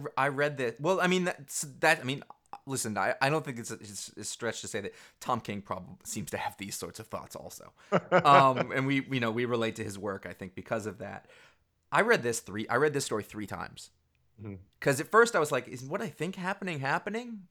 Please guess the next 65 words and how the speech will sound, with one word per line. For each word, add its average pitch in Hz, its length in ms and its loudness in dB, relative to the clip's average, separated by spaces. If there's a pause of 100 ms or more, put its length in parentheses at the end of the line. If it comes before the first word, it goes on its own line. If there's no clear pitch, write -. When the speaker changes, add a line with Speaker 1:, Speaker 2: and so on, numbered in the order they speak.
(100)
Speaker 1:
It 127 120 -16
is. 156 440 -2
And 117 120 -6
then 147 80 -6
I 147 60 -6
sort 147 160 -10
of 143 60 -6
went 139 120 -4
through 135 100 -6
it - 20 -6
again. 123 300 -4 (320)
But 170 100 4
it's 165 100 -2
still 226 220 6
in 196 80 4
the 180 40 2
middle 190 300 4
of 131 140 4
it 127 100 0
is 123 140 -4
that, 139 380 2 (640)
like, 143 220 -10
he's 165 160 -6
seeing 165 260 -2
the 147 60 -2
good 147 200 -4
side 156 300 2
of - 100 -4
it. - 240 -8
And, 123 260 0
and 151 240 0
the, 165 140 0
you 113 140 -8
know, 156 60 2
he, 143 100 2 (640)
he 185 120 -8
takes 220 200 8
you 208 60 0
away 185 100 8
a 165 80 10
little 147 140 6
bit, 131 80 4
like, 110 180 4
Lois 95 420 0
is 104 100 0
still 104 280 2
alive, 95 680 2 (260)
you 107 80 -4
know, 98 220 2
and 98 80 0
there's 95 160 -2
this 101 100 -2
sort 101 220 0
of 98 60 -4
Speaker 2:
Right. 92 80 -8
Speaker 1:
funny 101 260 0
little, 101 240 0
Speaker 2:
The, 131 100 6
Speaker 1:
like, 98 140 2
Speaker 2:
the 139 60 8
infinity 143 460 4
formula 117 420 2
or 98 40 2
whatever. 95 240 0
Keeping 104 120 -2